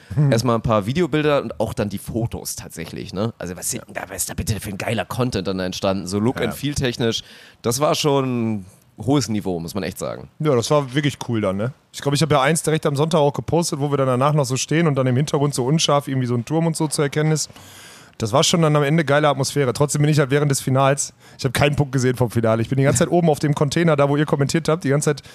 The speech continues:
Speaker 1: ich stand da quasi drauf, hab die ganze Zeit die Wolken beobachtet und Regenradar geguckt, alle zehn Sekunden, ne?
Speaker 2: <laughs>
Speaker 1: Weil es hätte halt wirklich sein können, dass wir innerhalb so Anfang dritter Satz einfach räumen, Gelände räumen und dann hätten wir wahrscheinlich eine halbe Stunde Pause gemacht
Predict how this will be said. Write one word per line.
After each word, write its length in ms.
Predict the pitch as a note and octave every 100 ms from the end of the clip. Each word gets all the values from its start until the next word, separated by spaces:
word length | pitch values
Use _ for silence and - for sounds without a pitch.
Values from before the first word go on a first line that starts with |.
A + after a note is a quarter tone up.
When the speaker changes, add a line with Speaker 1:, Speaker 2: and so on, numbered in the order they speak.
| -
Speaker 1:
ich 60 | -
stand 200 | D#3 F3
da 60 |
quasi 320 | E3+ D#3 D3+
drauf, 260 | C#3 D3 F3
hab 100 | C#3+
die 80 | C#3
ganze 160 | D#3
Zeit 100 | E3
die 100 | D3
Wolken 220 | C#3 F3+ F3
beobachtet 420 | F3 F3+ G3 F3+ - -
und 120 | D#3+
Regenradar 460 | C#3+ D3 B2 G#2+ G#2
geguckt, 320 | G2+ A#2 -
alle 100 | A#2+
zehn 200 | - A#2
Sekunden, 360 | A2+ A#2 G#2 -
ne? 120 | C3+ -
Speaker 2:
<laughs> 140 | F#3+ D3+
Speaker 1:
Weil 120 | C#3
es 80 | C3+
hätte 200 | F3+ G#3
halt 180 | E3+ C3
wirklich 240 | F#3+ G3+
sein 240 | D#3 E3+
können, 160 | F3+ E3
dass 120 | D#3
wir 160 | D3 D3
innerhalb 300 | D#3 D3+ D3
so 220 | D3 D3 - - _ _
Anfang 300 | D3 F#3+ G#3+
dritter 260 | E3 F#3 D#3
Satz 220 | E3 -
einfach 320 | D#3+ D#3+ E3
räumen, 320 | C3 A#2 G2
Gelände 280 | A2+ C3 A#2
räumen 300 | F#2+ G#2 D3
und 60 | C3
dann 100 | B2+
hätten 140 | D#3
wir 80 | D3
wahrscheinlich 320 | C#3 C#3+ D#3+
eine 40 | C#3
halbe 160 | E3
Stunde 220 | D#3 D#3+
Pause 260 | B2+ D#3 F3
gemacht 320 | F3 F#3 E3